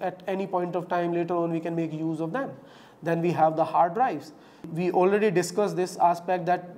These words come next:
you, no system can actually perform by mere making use of your main memory.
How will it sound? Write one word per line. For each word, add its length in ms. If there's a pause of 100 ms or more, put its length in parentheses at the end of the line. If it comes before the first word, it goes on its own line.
(160)
you, 140
no 200
system 380
can 140
actually 300
perform 500
by 160
mere 220
making 320
use 240
of 160
your 100
main 220
memory. 340